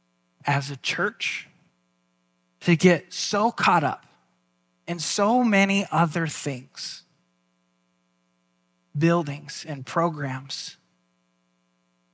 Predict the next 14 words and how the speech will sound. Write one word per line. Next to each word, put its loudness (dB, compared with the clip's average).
wonderful 0
things -4
that 0
are -4
necessary -4
that -8
God 2
has -2
given -2
us -10
to -10
accomplish -4
the -6
mission, -10